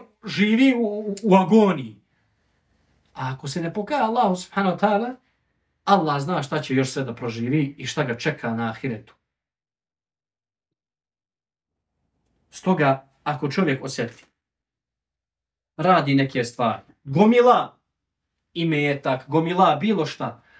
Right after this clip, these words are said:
a ustrajava, ustrajava u nepokornosti Allahu subhanahu wa ta'ala, znači Allah ga priprema za žestoku kaznu. Allaha subhanahu wa ta'ala molimo od toga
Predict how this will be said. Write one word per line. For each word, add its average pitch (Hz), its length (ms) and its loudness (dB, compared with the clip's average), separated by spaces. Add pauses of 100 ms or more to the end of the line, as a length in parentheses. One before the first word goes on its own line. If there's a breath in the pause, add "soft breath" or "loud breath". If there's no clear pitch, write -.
(220 soft breath)
a 156 140 2
ustrajava, 196 840 2 (1900)
ustrajava 190 920 2
u - 160 -10 (1120)
nepokornosti 202 760 2
Allahu 180 340 0
subhanahu 170 380 -6
wa - 0 -
ta'ala, 160 320 0 (960 soft breath)
znači 131 340 -8
Allah 123 220 -4
ga 113 80 -8
priprema 127 420 -4
za 113 120 -8
žestoku - 420 -12
kaznu. - 380 -20
Allaha 131 400 -6
subhanahu 127 360 -12
wa - 20 -14
ta'ala 127 200 -6
molimo 117 320 -8
od 113 80 -16
toga 117 360 -8